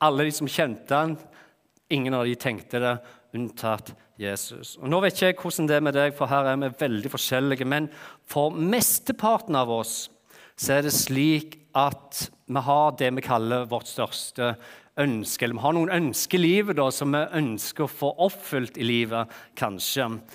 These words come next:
Um, der vi sier dette: «Dette er mitt største ønske, og hvis jeg bare får lov til å oppleve dette, så blir det liksom bra.» Som for eksempel en venn av meg som gjorde fra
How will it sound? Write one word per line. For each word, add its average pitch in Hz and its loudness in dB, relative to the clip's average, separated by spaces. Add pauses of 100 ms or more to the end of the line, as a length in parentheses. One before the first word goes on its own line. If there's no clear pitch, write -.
(300)
Um, 107 -2
der 147 2
vi 135 0
sier 131 2
dette: 135 -2
«Dette 208 -2
er - -2
mitt 202 0
største - -2
ønske, 147 0
og 147 -2
hvis 147 0
jeg 143 0
bare 214 6
får 196 0
lov 190 2
til 190 2
å 175 2
oppleve 160 0
dette, 147 0
så 143 0 (240)
blir 127 2
det 127 2
liksom 117 -4
bra.» 120 2 (240)
Som 165 0
for 202 4
eksempel 165 -2
en 151 2
venn 147 4
av 147 2
meg 139 0
som - -6
gjorde 123 0
fra 123 2